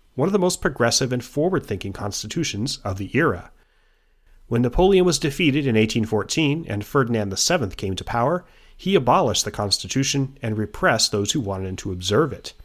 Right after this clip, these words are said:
Part of a series of attempts, mostly futile, by European monarchs in the wake of Napoleon to roll back the clock to the good old days before the French Revolution, when monarchs were absolute and had no checks on their powers. In January eighteen twenty,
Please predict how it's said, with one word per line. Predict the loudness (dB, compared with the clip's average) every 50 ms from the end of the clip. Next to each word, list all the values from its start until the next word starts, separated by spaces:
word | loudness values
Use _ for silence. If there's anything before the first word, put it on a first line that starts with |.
| -20 -20 -20 _ _ _ _ _ 0
Part | 2 4 4
of | 4 2
a | 2
series | 2 2 4 4 4 4 4 2
of | 0 -2
attempts, | -4 0 0 0 2 2 0 -2 -2 -2 0
mostly | 0 2 2 0 -2 -6
futile, | -6 -6 -6 -6 -2 -2 -2 -2 0 -2 -2 -4 -6 -10 -20 _ -4 0
by | 2 2
European | 4 4 2 2 0 2 0 0 2 2
monarchs | 2 2 2 2 2 2 2 0 -2
in | -2 0 2
the | 2
wake | 4 4 2 2 0
of | -2 -6
Napoleon | -8 -4 -2 0 0 2 2 2 2 0 0 -4 -8 -12 -8
to | -6 -4
roll | -2 0 2 2 4
back | 4 4 2 2
the | -2 -4
clock | 0 2 4 4 4 2
to | -2 -2
the | -2 0
good | 2 4 4 4
old | 4 2 0 -2
days | -2 0 0 0 0 -2
before | -4 -6 -2 0 0 0
the | 0 -4
French | -4 -4 -6 -6 -6 -6
Revolution, | -8 -6 -4 -2 0 0 0 0 -2 -6 -10 -14 -18 -20 -20 -20 -20 -18 _
when | -12 -6 0
monarchs | 2 4 4 4 4 2 2 0 -2
were | -4 -2 0
absolute | 0 0 0 0 0 0 0 0 -2 -4 -4
and | -4 -2
had | 0 -2 -2 -2 0
no | 2 2 2
checks | 2 0 -4 -8 -8 -8 -8 -8
on | -8
their | -8 -10 -8
powers. | -4 -2 0 0 0 -2 -4 -4 -6 -6 -6 -8 -16 -20 _ _ _ _ _ _ _ _ _ _ _ _ _ _ _ _ _ _ _ _ -20 -12 -2
In | 0 2 2 2
January | 2 2 2 2 2 2 2 2 2 2 2
eighteen | 0 -2 -2 0 0 0 0 0
twenty, | 0 0 0 0 0 -2 -8 -14 -16